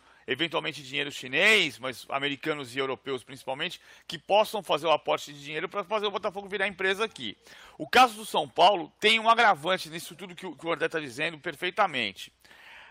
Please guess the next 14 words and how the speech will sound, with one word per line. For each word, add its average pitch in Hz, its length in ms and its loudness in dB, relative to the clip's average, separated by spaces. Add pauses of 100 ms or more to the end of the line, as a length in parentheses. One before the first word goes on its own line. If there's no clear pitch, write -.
(200)
Ah, 120 320 8 (520)
o 247 140 -2
São 180 240 -2
Paulo 170 380 6
não 190 200 -2
tem 220 300 0
histórico 220 880 4
de 175 140 2
atrasar 185 500 4
salário, 120 640 6 (360)
mas 170 240 4
atrasou 220 460 4
nesse 156 260 -4
ano. 104 220 -8